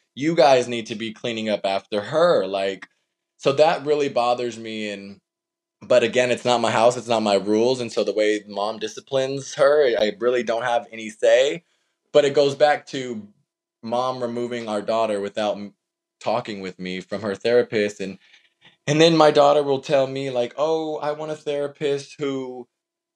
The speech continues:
you know, talks to me but doesn't tell me things." And I'm like, "What do you mean?" And then she'll tell me, like, what she means, but what she's telling me is <clears throat> basically, I can tell it's the way that Brittany told her,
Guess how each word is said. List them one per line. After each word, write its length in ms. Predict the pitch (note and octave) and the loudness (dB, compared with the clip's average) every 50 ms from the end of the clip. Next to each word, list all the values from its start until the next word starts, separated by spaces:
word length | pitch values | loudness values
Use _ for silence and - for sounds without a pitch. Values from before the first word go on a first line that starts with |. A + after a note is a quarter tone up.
| _ _ - | _ _ -8
you 120 | C3 C#3 | -4 0
know, 200 | C3 B2+ A#2+ A#2 | 4 4 4 4
talks 400 | A#2 - D#3 C#3 C3+ C#3 C3+ - - | 2 2 2 2 2 2 0 -6 -12
to 100 | - C#3 | -10 -10
me 260 | C3 C3 C3 C3 B2+ | -8 -8 -8 -8 -6
but 180 | A2+ A#2+ A2 | -4 -4 -2
doesn't 300 | A#2 B2+ A#2+ A#2+ A#2+ - | 0 -2 -2 -2 -4 -6
tell 240 | - C#3+ C#3 C3 C3+ | -4 -2 -2 -2 -2
me 160 | C3 A#2+ A2+ | -2 -4 -8
things." 580 | A2 A2 - A2+ G#2 G2 F#2+ F#2 F2+ F#2 F#2+ A#2+ | -10 -8 -8 -6 -6 -6 -6 -8 -12 -12 -10 -8
And 100 | A#2 A2+ | -6 -6
I'm 80 | A2+ A#2 | -4 -2
like, 180 | A#2 A#2+ A#2+ | -2 -2 0
"What 120 | C3 C#3+ D3 | 0 -2 -2
do 60 | D3+ | -2
you 120 | D3+ D#3 | -4 -8
mean?" 460 | E3 F#3 F#3 E3 C3+ A2+ G2+ F#2 F#2 _ _ _ _ _ | -10 -8 -8 -6 -6 -6 -8 -10 -14 _ _ _ _ _
And 140 | - B2+ C3+ | 2 4 4
then 100 | C3+ C3 | 2 2
she'll 200 | - - C#3 C3+ | 2 2 2 2
tell 240 | - D#3 C#3 C3+ C3 | 4 4 4 4 4
me, 300 | C3+ C3+ C3 B2+ B2+ B2 | 2 0 0 -2 -2 2
like, 300 | A#2+ A#2 A2 A2 G#2+ - | 4 4 4 4 4 2
what 200 | A2+ A#2 A#2 - | 2 2 2 2
she 140 | - - A#2+ | 0 -4 -4
means, 320 | B2 C3 C3+ C3 B2+ A#2 | -4 -2 -2 -2 -2 0
but 220 | G#2+ A#2+ A2 G#2+ | 0 0 0 0
what 180 | A2 A#2 C3+ C3+ | 2 2 2 2
she's 220 | - - C3+ C3 | 0 -2 -6 -4
telling 360 | - - D3+ C#3 C#3+ D3 D3+ D3+ | 0 2 2 2 2 0 -4 -6
me 280 | D#3+ D#3+ E3 D#3+ - - | -6 -8 -8 -10 -10 -8
is 300 | A2+ A#2 B2+ B2+ B2 - _ - | -8 -8 -6 -8 -10 -12 _ -10
<clears throat> 320 | E3 E3+ E3+ F3 D3 - - _ _ _ _ _ _ _ _ _ _ _ - A2 | -6 -4 -4 -4 -4 -6 -10 _ _ _ _ _ _ _ _ _ _ _ -4 0
basically, 720 | A2+ B2 C3 C3 - C3+ B2+ C3 C3+ C3 B2 A#2+ A2 G#2+ _ _ _ _ _ _ _ _ _ _ _ _ _ _ _ _ _ _ _ _ _ _ _ _ _ _ _ _ _ _ _ _ _ _ _ _ - | 2 2 2 2 0 -4 -2 0 2 2 2 0 -2 -4 _ _ _ _ _ _ _ _ _ _ _ _ _ _ _ _ _ _ _ _ _ _ _ _ _ _ _ _ _ _ _ _ _ _ _ _ -2
I 100 | A2+ A#2 | -2 -2
can 200 | A2+ - A2 G#2+ | -2 -4 -8 -8
tell 420 | - - D3+ C3+ C3 B2+ A#2+ A#2 | -2 2 4 6 8 8 6 6
it's 200 | G#2 G#2+ G#2 - | 4 2 0 0
the 120 | - A2+ G#2 | 2 0 4
way 300 | G2+ A2+ A#2 A#2 A#2+ A2+ | 6 6 6 6 6 4
that 260 | A2+ G#2 F#2+ F2+ F2+ | 4 2 0 0 -2
Brittany 300 | A2 A2+ A2+ A2+ G#2+ G#2 | -2 -2 -2 -2 -4 -8
told 360 | - - - A#2 A2 G#2 G#2 G#2 - - - | -6 -2 0 0 0 0 -2 -6 -10 -4 0
her, 480 | - D3 C#3+ C3+ A#2+ A2 G#2 G2 F#2 | 4 6 6 6 6 4 4 0 -2